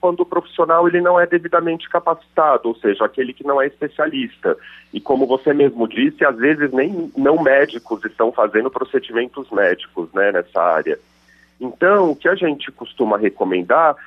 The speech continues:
em primeiro lugar, é a prevenção, para que,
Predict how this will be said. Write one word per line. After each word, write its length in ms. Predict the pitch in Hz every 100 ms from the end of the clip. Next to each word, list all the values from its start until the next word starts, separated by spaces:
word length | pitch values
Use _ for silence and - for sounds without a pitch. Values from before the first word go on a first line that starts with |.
| - -
em 60 |
primeiro 340 | 143 180 233 196
lugar, 320 | 170 160 180
é 40 |
a 60 | 180
prevenção, 760 | 175 175 196 190 165 135 117 - _ _ _ _ -
para 240 | 143 160
que, 360 | 151 - 170